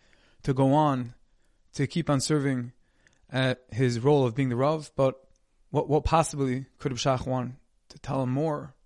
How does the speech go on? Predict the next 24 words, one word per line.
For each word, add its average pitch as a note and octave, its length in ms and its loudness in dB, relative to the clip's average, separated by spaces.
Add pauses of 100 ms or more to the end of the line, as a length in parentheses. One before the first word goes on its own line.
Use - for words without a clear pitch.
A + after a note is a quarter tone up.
(280)
More C#3 160 -2
Chizik, D3+ 340 0
more C3+ 140 0
inspiration, C3+ 640 -2
show C#3 220 -2
him E3 80 -2
something, C#3+ 320 -2
wh-, C3+ 160 -10
what D3 160 -4
could D3 100 -2
it C#3+ 60 2
have B2 140 -2
been? A#2+ 260 -4 (260)
And B2+ 400 -2 (420)
all C#3 120 -2
of C#3+ 80 0
a - 20 -2
sudden, D3 220 0
Reb B2+ 80 -2
Shach C3+ 280 0
opens C3+ 300 -2
up C3 300 0
a A#2+ 40 -4
closet, C#3 540 4